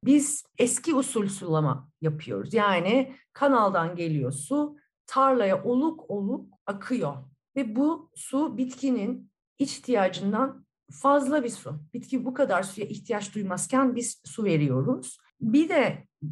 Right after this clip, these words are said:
suyu hani böyle oluk oluk akıtarak verirken de toprağın üstündeki verimli toprağa da erozyona uğratıyoruz. O da akıyor gidiyor. E, toprak erozyonu da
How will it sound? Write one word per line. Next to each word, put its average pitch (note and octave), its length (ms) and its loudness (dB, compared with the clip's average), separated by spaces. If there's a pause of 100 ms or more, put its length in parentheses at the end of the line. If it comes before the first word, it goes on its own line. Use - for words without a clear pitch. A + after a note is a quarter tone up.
suyu C4+ 520 4
hani G#3 180 -2
böyle G3 160 2
oluk B3+ 340 0
oluk G#3+ 260 -4
akıtarak G#3 640 -4
verirken G#3+ 720 0
de C#4+ 120 4 (240)
toprağın C4+ 640 4
üstündeki G#3 920 -2
verimli A#3+ 480 4
toprağa B3 480 0
da - 220 2 (180)
erozyona G3+ 580 2
uğratıyoruz. C#3 640 -6
O - 120 4
da - 80 6
akıyor D#3+ 380 0
gidiyor. - 340 -12 (400)
E, G3 120 4
toprak B3+ 360 4
erozyonu A3 500 6
da F3 220 4